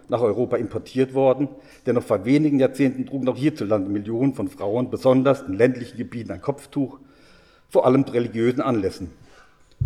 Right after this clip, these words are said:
Heute sind Schleier und Kopftuch jedoch kein Statussymbol mehr, sondern dieses Thema wird vor allem von einigen Gruppierungen und Parteien missbraucht, um ihre rechtspopulistischen und oder antimuslimischen Parolen zu streuen.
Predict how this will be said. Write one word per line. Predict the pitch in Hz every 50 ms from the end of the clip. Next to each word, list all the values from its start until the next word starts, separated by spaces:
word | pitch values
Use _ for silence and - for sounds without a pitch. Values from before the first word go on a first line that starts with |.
| - - - -
Heute | - 113 123 131 127 127
sind | 123 120 104 98
Schleier | - 104 101 117 127 127
und | 120
Kopftuch | - 120 110 - - - - 131 123 107 -
jedoch | 107 104 - 117 104 -
kein | - 110 98 92
Statussymbol | - - 101 117 123 139 131 - 135 - 123 120 117 117
mehr, | 113 110 110 107
sondern | - 120 113 104 98 -
dieses | - 143 139 135 117 -
Thema | - 123 120 113 110 113 110 110 - - - - - - _ _
wird | - 143 131 -
vor | - - -
allem | 120 123 123
von | - 117 101
einigen | - 120 123 117 117 113 123
Gruppierungen | - - 107 - - - 127 127 131 123 123 123 123 -
und | 123 104 -
Parteien | - - - - 113 110 120 117
missbraucht, | 104 101 - - - 87 107 113 123 143 147 147 - - - - _ -
um | 113
ihre | 120 113 104 95 92 92
rechtspopulistischen | 151 143 - - - - 104 117 120 120 117 - - 120 - - 117 110 104 - - - - - - - - - - _
und | - 131 143 143 139 -
oder | - 113 117 117 120 123 -
antimuslimischen | 127 131 127 123 120 - 123 139 143 139 120 127 135 131 127 - - - -
Parolen | - 113 98 107 110 120 123 120 120
zu | - 120
streuen. | - - 95 92 95 90 87 76 76